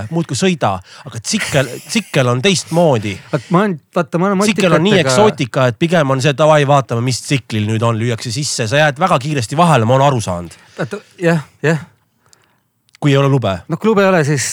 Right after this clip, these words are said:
Speaker 2: siis see ka löö praegu, on ju. <laughs> Aga, aga lapsepõlvest saadik olen ju, ma ei tea, sõitnud võrride ja jaavadega ja mopeedide
Speaker 1: Jaa, jaa.
Speaker 2: ja rollerite kõigega, on ju.
Speaker 1: Jaa, jaa.
Speaker 2: Ja siis ka krossikatega käinud vahepeal sõitmas ja et nagu oskan.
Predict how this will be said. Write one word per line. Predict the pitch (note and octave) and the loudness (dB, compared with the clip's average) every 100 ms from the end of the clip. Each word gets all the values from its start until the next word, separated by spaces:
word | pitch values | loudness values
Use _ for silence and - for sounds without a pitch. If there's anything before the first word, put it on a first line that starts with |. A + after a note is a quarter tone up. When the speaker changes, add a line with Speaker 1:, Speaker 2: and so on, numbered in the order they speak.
| - | -8
Speaker 2:
siis | - E3 - | -2 0 0
see | |
ka | C#3 | 2
löö | D3 G#2+ | 2 2
praegu, | A2 G#2 A2 | 0 0 -2
on | A#2+ | -2
ju. | B2 D3 - - - - - | -4 -6 -8 -12 -20 -20 -8
<laughs> | D3+ C3 - - A#2 D#3 | -8 -8 -14 -14 -6 -2
Aga, | C#3 C#3 A#2+ G#2+ - - - - | 0 2 0 -2 -10 -20 -18 -6
aga | B2+ D#3 | -2 0
lapsepõlvest | - E3+ C#3+ B2 | 0 -4 -4 -2
saadik | F#3 F#3 C3+ - | 0 -2 -2 -4
olen | A2 G#2+ | -4 -4
ju, | G#2 G2+ G#2 | -4 -4 -4
ma | A2+ | -2
ei | |
tea, | A#2 G2+ G2 G2+ - | -2 -4 -10 -18 -12
sõitnud | C#3 A#2+ B2 A2+ _ - | -10 -8 -8 -8 _ -8
võrride | B2 D3 B2 A2+ A2+ | 0 0 0 -2 0
ja | A2 G#2+ G#2+ B2 _ _ | 0 -2 -4 -6 _ _
jaavadega | C3+ B2+ A2 G#2 G2+ G#2+ | -4 -2 -2 -4 -4 -4
ja | G#2 G#2 G#2+ | -4 -4 -6
mopeedide | G#2+ A#2+ B2+ A#2+ A2 A2 | -6 -6 -2 -2 -2 -4
Speaker 1:
Jaa, | |
jaa. | A2 | -6
Speaker 2:
ja | A2 | -4
rollerite | A2+ G#2 G#2 A2+ | -4 -6 -6 -4
kõigega, | A2+ G#2+ G2 | -2 -2 -4
on | G2+ A2 | -6 -8
ju. | A2 A#2+ | -8 -8
Speaker 1:
Jaa, | |
jaa. | G#2+ G#2 G#2 | -6 -6 -6
Speaker 2:
Ja | |
siis | A#2 A2+ | -6 -6
ka | - A#2 G#2+ | -6 -6 -6
krossikatega | A#2+ - A2+ G#2+ A2+ | -8 -10 -12 -12 -10
käinud | A2 A2+ A2+ | -8 -10 -8
vahepeal | A2+ A2 A#2 | -10 -8 -10
sõitmas | A#2 A#2 A2 | -10 -10 -8
ja | A#2 A2+ _ _ _ - - _ _ - | -8 -10 _ _ _ -20 -20 _ _ -14
et | A2+ | -10
nagu | A#2 A2+ A2+ | -8 -6 -6
oskan. | C#3+ C#3 - A2+ | -6 -8 -8 -12